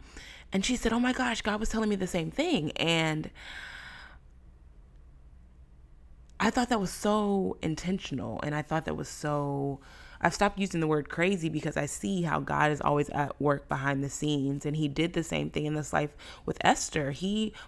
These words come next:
positioned a Jewish queen knowing that Haman was gonna come and wanna kill the Jews. But if he hadn't had her in position, then this entire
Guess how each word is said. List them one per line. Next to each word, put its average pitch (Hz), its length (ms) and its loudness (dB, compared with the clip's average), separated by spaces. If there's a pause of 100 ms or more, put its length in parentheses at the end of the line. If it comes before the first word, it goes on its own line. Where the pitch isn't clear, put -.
(160)
positioned 170 760 6
a 143 160 2
Jewish 247 400 4
queen 160 480 4
knowing 180 400 4
that 143 260 4 (260)
Haman 202 400 4
was 160 120 2
gonna 156 220 2
come 156 320 0
and 151 100 0
wanna 147 160 2
kill 175 240 -2
the 151 100 2
Jews. 156 540 2 (1300)
But 175 140 8
if 185 100 2
he 226 120 4
hadn't 202 340 2
had 185 220 2
her 180 160 4
in 165 100 0
position, 156 640 2 (300)
then 147 360 4 (220)
this 165 340 2
entire 151 520 2